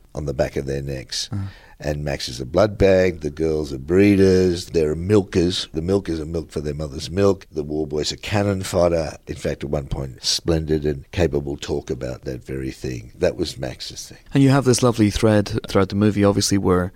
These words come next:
Speaker 2: Max at the beginning of the movie tells the audience, "My name is Max," but he holds on to his own name in dialogue
Speaker 1: Yeah.
Speaker 2: until the very end, when he's softened enough in his relationship
Speaker 1: Yeah.
Speaker 2: with Furiosa. But he also becomes,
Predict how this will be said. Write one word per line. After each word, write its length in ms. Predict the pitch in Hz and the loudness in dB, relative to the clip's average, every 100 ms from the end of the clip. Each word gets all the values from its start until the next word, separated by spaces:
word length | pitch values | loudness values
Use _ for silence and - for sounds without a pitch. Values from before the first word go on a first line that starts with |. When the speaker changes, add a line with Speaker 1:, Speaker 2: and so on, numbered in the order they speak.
| _ | _
Speaker 2:
Max 340 | 127 123 117 - | 2 2 2 0
at 60 | |
the 80 | 117 | 2
beginning 320 | 113 110 110 | 2 4 4
of 80 | 104 | 4
the 80 | 113 | 4
movie 300 | 107 101 98 | 4 4 4
tells 560 | - 107 101 95 - - | 2 2 4 4 2 2
the 120 | 101 | 4
audience, 600 | 107 101 87 82 - - | 4 2 -2 0 0 0
"My 120 | - 95 | 0 0
name 220 | 90 90 | 0 -2
is 120 | - | 0
Max," 520 | 98 82 - - - - - - - - | 0 -2 -2 0 -2 -6 -20 -20 -6 2
but 300 | 120 117 - | 2 2 0
he 400 | 110 107 104 104 | 2 4 4 2
holds 320 | 120 120 113 | 4 6 6
on 140 | 113 | 2
to 80 | 98 | 2
his 180 | 101 98 | 2 4
own 180 | 107 101 | 4 2
name 340 | 87 82 80 - _ | -2 -6 -10 -18 _
in 140 | 101 101 | 0 2
dialogue 520 | 104 95 85 82 - _ - | 2 2 -2 -4 -10 _ -10
Speaker 1:
Yeah. 140 | 85 76 | -6 -2
Speaker 2:
until 240 | 110 117 | 2 4
the 100 | 107 | 4
very 300 | 101 101 101 | 4 2 4
end, 300 | - - - - | 2 0 -6 -6
when 160 | 101 95 | -4 -2
he's 280 | 98 92 | -2 0
softened 440 | - 113 101 104 92 | 2 2 2 -2 -4
enough 260 | 90 87 95 | -4 -4 -6
in 40 | |
his 120 | 92 | -4
relationship 420 | 95 90 95 82 | -2 -2 0 -2
Speaker 1:
Yeah. 60 | 71 | -2
Speaker 2:
with 200 | 87 92 | -6 -8
Furiosa. 600 | - 92 95 101 - - - | -4 -2 0 0 -2 -2 0
But 100 | 123 | 2
he 60 | |
also 240 | 139 151 113 | 2 2 2
becomes, 580 | 110 113 104 101 - | 2 2 2 0 -2